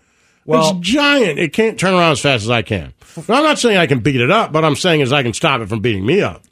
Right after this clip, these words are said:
Speaker 1: Well, they say beat in a fight. So
Speaker 2: I say
Speaker 1: it
Speaker 2: it's a
Speaker 1: sounds like
Speaker 2: draw.
Speaker 1: beat it up.
Speaker 2: I'm gonna have to, because I'm gonna have to Floyd Mayweather it.
Speaker 1: You're,
Speaker 2: Which
Speaker 1: you're
Speaker 2: means
Speaker 1: gonna
Speaker 2: I'm
Speaker 1: have
Speaker 2: gonna
Speaker 1: to
Speaker 2: go
Speaker 1: make it
Speaker 2: twelve
Speaker 1: go
Speaker 2: rounds
Speaker 1: twelve
Speaker 2: without
Speaker 1: rounds?
Speaker 2: letting it, without letting it touch me.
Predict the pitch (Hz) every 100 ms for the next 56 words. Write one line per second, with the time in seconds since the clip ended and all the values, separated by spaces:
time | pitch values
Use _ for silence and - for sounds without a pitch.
0 | _ 160 165 190 233 226 175 190 202 196
1 | 165 143 - 123 80 - _ _ _ _
2 | - 147 135 123 120 _ _ _ _ _
3 | _ _ _ _ 156 165 - 190 233 233
4 | 190 180 135 208 202 185 139 - 165 180
5 | 185 196 185 185 147 139 180 180 156 165
6 | 170 160 160 143 170 165 147 151 127 101
7 | 85 67 - _ _ _ _ _ _ _
8 | _ - 131 156 160 185 175 175 180 170
9 | - 190 202 190 185 185 175 170 170 185
10 | 175 175 170 - 131 139 156 175 175 175
11 | 175 135 143 - 95